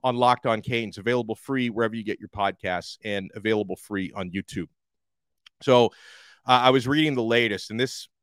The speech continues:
story seems to get updated every couple of hours, anytime there's new information. But Dennis Dodd at C B S Sports dot com, he's been on that conference realignment beat, okay? And he writes at C B S,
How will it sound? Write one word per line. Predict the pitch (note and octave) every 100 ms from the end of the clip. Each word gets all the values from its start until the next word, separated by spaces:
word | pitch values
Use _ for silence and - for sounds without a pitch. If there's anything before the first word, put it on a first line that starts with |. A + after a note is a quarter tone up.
| -
story | - G#3+ F3+
seems | D#3 E3 D#3+
to | C#3
get | A#2+ A#2
updated | - A#2 G#2+
every | G#2 F2+
couple | - G#2 -
of | F2+
hours, | E2+ E2 D#2 - - A2
anytime | G#2 - G#2
there's | G2+ F2
new | G#2 G2
information. | F2+ G2 F#2+ F#2+ - E2+
But | F#2 F2+ -
Dennis | A2+ C3+ C3+
Dodd | - G#2+ G#2+ G2 E2+ -
at | G2+
C | - B2+
B | A2+ A2
S | G#2 -
Sports | - G#2+ F#2+ -
dot | G#2+ G#2
com, | - F3 D3+ C3+ C#3+ _ _ _ _ -
he's | F#3 F#3
been | F#3 F3+
on | D#3
that | D#3 -
conference | - B2 C3+ D3+ C#3 A2+
realignment | A#2+ C3 A#2+ B2 B2 G#2 F2+ F#2
beat, | G#2 F2 - - A2
okay? | A2 C3 B2+ C3+ C3+
And | A#2+
he | A#2 F3+
writes | D#3+ D#3+ D3+ -
at | -
C | - D3 C#3
B | B2 A2+
S, | G2+ F#2+ -